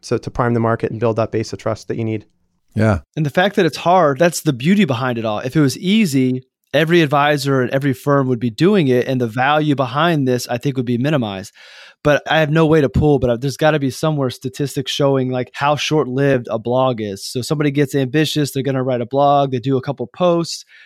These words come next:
Speaker 3: they don't get very much feedback because early on, you're not gonna get a lot of traction. It's the long game. You've gotta be doing it for the long haul. You've really gotta be committed and buy into that this is the way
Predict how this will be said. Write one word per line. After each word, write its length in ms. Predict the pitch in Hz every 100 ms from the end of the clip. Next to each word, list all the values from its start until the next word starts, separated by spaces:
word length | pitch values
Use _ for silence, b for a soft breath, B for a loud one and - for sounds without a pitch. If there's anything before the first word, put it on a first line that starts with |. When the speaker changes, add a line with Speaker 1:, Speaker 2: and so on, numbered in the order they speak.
| B
Speaker 3:
they 80 | 139
don't 200 | 147 156
get 120 | 151
very 140 | 151 139
much 240 | 127 -
feedback 500 | 165 170 147 147 143
because 240 | 131 135 -
early 240 | 147 143
on, 240 | 139 135 135
you're 120 | 113
not 280 | 117 139 147
gonna 180 | 147
get 100 | 147
a 60 | 147
lot 180 | 147 143
of 60 |
traction. 520 | - 156 151 - 170 151
It's 200 | - -
the 140 | 127
long 340 | 117 123 143
game. 260 | 139 156 165
You've 140 | 131
gotta 180 | 131 135
be 120 | 131
doing 300 | 120 131 135
it 120 | 131 -
for 80 |
the 80 | 123
long 260 | 120 127 139
haul. 320 | 165 175 175 b b b
You've 260 | 139 147 123
really 200 | 170 170
gotta 180 | 160 147
be 120 | 139
committed 480 | 131 131 139 139 123
and 120 | 120
buy 220 | 127 127
into 320 | 127 139 131
that 220 | 120 104
this 240 | 135 147 147
is 120 | 127
the 100 | 127
way 580 | 113 131 131 127 120